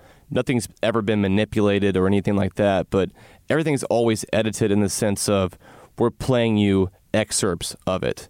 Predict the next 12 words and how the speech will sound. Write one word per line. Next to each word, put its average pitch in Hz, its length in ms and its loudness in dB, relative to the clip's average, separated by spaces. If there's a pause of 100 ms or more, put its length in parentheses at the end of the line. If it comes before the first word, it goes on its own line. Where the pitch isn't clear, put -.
(120)
playing 113 340 0
you 101 320 2 (200)
this 113 320 -2
portion 104 440 -2
of 95 80 0
the 98 60 -2
conversation. 95 640 -2
We 98 80 2
might 104 280 0 (320)
play 104 460 0 (200)
a 98 60 -6
five-minute 110 760 0